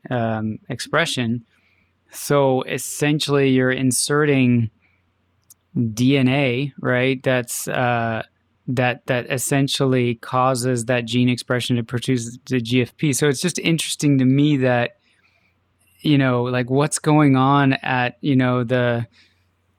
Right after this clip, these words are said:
at that layer that we, that I don't know about. Maybe somebody that studies, uh,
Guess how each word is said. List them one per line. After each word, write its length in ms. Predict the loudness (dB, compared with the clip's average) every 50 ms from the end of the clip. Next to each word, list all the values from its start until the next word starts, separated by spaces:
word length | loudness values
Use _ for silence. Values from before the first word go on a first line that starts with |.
| -6 -4
at 140 | -4 0 2
that 220 | 2 2 2 0
layer 500 | 0 0 0 2 2 4 2 2 2 0
that 180 | 0 -2 -2 0
we, 200 | 0 0 -2 -2 -6 -6 -4
that 260 | -2 0 0 0 0
I 140 | 0 0 2
don't 180 | 2 2 0 0
know 160 | -2 -2 -4
about. 320 | -4 -4 -2 -2 -2 0
Maybe 300 | 0 0 0 0 0 0
somebody 480 | 0 0 2 2 2 2 0 0 0 0
that 280 | 0 0 -2 -2 -6
studies, 640 | -12 -12 -4 -2 0 2 2 2 0 0 -2 -4 -6 -6
uh, 500 | -4 -2 -2 0 0 0 0 -2 -2